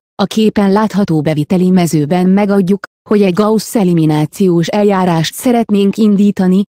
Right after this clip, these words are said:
kapcsos zárójelek között a bővített mátrixot adjuk meg, a külső, kapcsos zárójelek írják le a teljes mátrixot,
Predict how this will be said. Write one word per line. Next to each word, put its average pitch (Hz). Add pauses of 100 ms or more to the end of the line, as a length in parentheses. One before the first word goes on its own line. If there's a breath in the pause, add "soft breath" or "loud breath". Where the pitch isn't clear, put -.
kapcsos -
zárójelek 208
között 175
a 175
bővített 220
mátrixot 214
adjuk 208
meg, 170 (260)
a 208
külső, 262 (300)
kapcsos 180
zárójelek 202
írják 185
le 180
a 170
teljes 254
mátrixot, 185